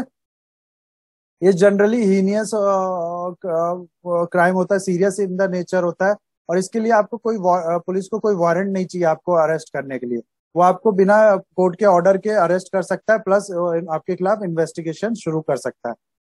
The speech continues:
अ, कौन कौन से केस इसके अंदर आएंगे गाइस? जा-, heinous और सीरियस, अ, क्राइम आएंगे, तभी, अ, तभी अलाउ होगा पुलिस वाले को कि आप, अ, बिना हमारे परमिशन के भी, अ, अ,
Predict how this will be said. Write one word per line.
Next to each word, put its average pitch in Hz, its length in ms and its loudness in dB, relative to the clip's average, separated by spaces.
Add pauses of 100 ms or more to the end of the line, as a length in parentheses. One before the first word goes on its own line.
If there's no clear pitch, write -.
(240)
अ, 185 60 6
कौन 202 300 4
कौन 220 160 2
से 220 100 0
केस 208 260 -2
इसके 208 220 -2
अंदर 202 240 4
आएंगे 202 280 4
गाइस? 208 200 0
जा-, 175 280 0
heinous 175 480 -4
और 190 100 0
सीरियस, 180 520 -4
अ, 160 240 0
क्राइम 170 380 -2
आएंगे, 170 220 -4
तभी, 180 360 -2 (360)
अ, 156 160 2 (160)
तभी 180 420 0
अलाउ 185 280 4
होगा 185 220 0
पुलिस 185 460 -4
वाले 180 200 -2
को 185 140 -4
कि 180 120 -4
आप, 165 220 -2
अ, 156 200 0 (280)
बिना 160 240 -2
हमारे 165 260 2
परमिशन 151 440 -4
के 165 160 -4
भी, 165 160 0
अ, 151 60 2
अ, 147 40 2